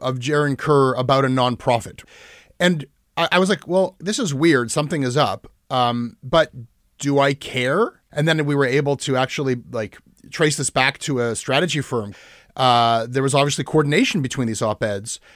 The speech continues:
But part of me was like, "H-, how much time do I wanna devote to this? Like, they're not really hurting us, but are they?" Because I think that maybe I was looking at things in a, in a, in a, maybe an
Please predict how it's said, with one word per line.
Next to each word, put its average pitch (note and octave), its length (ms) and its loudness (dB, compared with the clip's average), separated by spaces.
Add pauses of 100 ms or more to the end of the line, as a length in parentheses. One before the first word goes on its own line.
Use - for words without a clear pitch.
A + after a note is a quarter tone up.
(320)
But C#3 340 -2
part C4 220 2
of D#4 60 -2
me C#4+ 60 0
was A3 140 2
like, F3+ 140 0
"H-, - 260 -10
how - 140 -6
much F4+ 160 -6
time F#4+ 160 -2
do E4+ 80 -2
I - 20 -2
wanna C4+ 160 2
devote F3+ 380 0
to A#3+ 80 -2
this? D3 240 -6
Like, B2+ 300 -6
they're C#3+ 120 0
not F#3+ 240 -2
really G#3+ 240 2
hurting B3+ 580 -2
us, A#2+ 440 -6 (840)
but F#3 300 0 (180)
are G#3 280 6
they?" B2 340 0
Because C#3+ 300 0
I D#3 100 2
think G#3 200 -2
that D3+ 100 0
maybe D#3+ 320 0
I D3 220 4
was D3+ 200 -2
looking C#3+ 240 -4
at A#2+ 100 -6
things B2+ 440 -2
in C3+ 140 -4
a, B2 140 -6
in C3 120 -2
a, B2 160 -2
in C3 220 -2
a, - 20 -8 (100)
maybe C#3+ 180 0
an B2 80 -2